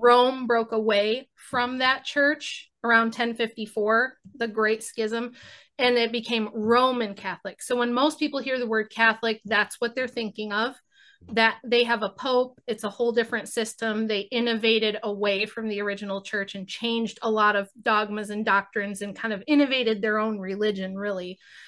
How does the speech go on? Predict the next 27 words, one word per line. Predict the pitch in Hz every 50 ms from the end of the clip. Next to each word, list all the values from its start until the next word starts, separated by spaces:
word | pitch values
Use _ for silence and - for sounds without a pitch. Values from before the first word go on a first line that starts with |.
| - - - 202
And | 262 254
then | 254 240 226 240
Protestants, | - - 311 349 403 403 370 - - - 226 220 214 240 - -
because | - 233 226 262 240
there | 226 233
was | 226 220 220
so | - 262 247
much | 240 233 233 -
corruption | - 240 233 220 220 - - - 226
in | 226 214 208
the | 208
Roman | 208 233 269 294 285 277 240
Catholic | 233 226 214 196 208 196 - -
Church, | - 233 208 202 196 202 - _ -
broke | 247 233 233 233
away | 240 226 214 208
from | 214 214 208 220 - -
it | 294 294 285 285 285 277
and | 240 233
did | 233 220 202 196
the | 208 202
same | - - 240 226 220 214 208 - -
thing. | - 202 175 165 180 _ - - - - _ -
They, | - 220 220 220 214 214 208 214
uh, | - 226 202 202 202 196 202 - -
reinterpreted | 208 220 262 277 285 277 269 - - 277 247 240 247 247 233 233 226 226 220 220 214 226 - -
and | 226 208 208 208 208 202 202 202 196 190